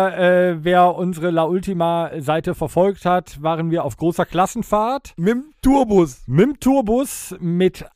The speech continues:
Speaker 1: allem Mann am Start. Wir sind morgens um elf Uhr losgefahren, um viel zu früh in Lüdenscheid zu sein.
Speaker 2: <laughs>
Speaker 1: Äh, um
Speaker 2: Wer, wer hatte eigentlich die Idee, so früh zu fahren?
Speaker 1: Ja, ein, äh,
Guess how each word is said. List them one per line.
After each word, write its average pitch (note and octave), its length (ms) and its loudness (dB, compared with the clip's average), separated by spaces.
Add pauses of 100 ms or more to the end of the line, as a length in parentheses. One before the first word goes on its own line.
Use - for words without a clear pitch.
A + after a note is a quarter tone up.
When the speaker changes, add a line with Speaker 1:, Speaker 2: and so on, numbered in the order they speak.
(220)
Speaker 1:
allem A3+ 240 2
Mann G#3+ 300 0 (120)
am E3+ 240 2
Start. G3+ 560 0
Wir F3+ 160 2
sind F#3+ 320 -6
morgens G3 420 -2
um F3 240 -2
elf G#3 300 -4
Uhr G#3 100 2
losgefahren, G3+ 1040 -2 (120)
um E3+ 460 -2
viel A#3 220 -6
zu - 140 -8
früh G3+ 340 -2
in G#3 120 0
Lüdenscheid G3+ 440 0
zu A#3 160 4
sein. A3 320 6
Speaker 2:
<laughs> - 60 0 (520)
Speaker 1:
Äh, F3 340 6
um F#3 400 2
Speaker 2:
Wer, G#3+ 80 -2
wer G3 80 -2
hatte C4+ 220 0
eigentlich G#3 220 -4
die A3+ 120 -10
Idee, G3+ 200 -6
so A#3 120 -4
früh G#3 180 -6
zu E3 140 -12
fahren? F3 420 -10
Speaker 1:
Ja, C3+ 340 2 (160)
ein, E3+ 320 -2
äh, E3 420 -4